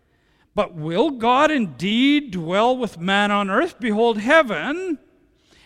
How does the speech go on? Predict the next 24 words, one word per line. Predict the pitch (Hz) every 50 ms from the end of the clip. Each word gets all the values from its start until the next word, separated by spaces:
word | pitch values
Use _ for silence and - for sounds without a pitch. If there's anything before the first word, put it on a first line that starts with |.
| _ _ _ 254
and | 262 269 262 269 262 269
the | 262 240
highest | 233 190 - - 320 339 330 339 320 254 233 196 - - - -
heaven. | 196 220 202 175 139 123 113
That's | 123 175 220 - -
the | 208
one | 208 220 226 214
that | 196 180 175
we | 202 254 262 233 202 - - - -
s-, | - - - -
often | 196 208 196 175 185
think | 196 208 190 180
about, | 165 202 196 180 - - - 175
this | 160 196 175 -
place | - - - 208 233 254 226 - -
that's | - 202 190 185 -
far | - - - 202 220 233 254
away. | 254 233 214 170 151 175 196
So | - - 185 165
there's | 165 180 185 147
the | 151 180 175 - - - - - - -
heavens | - 220 214 214 247 233 226 185
in | 233 240 233
between | 240 247 - - 220 202 196 196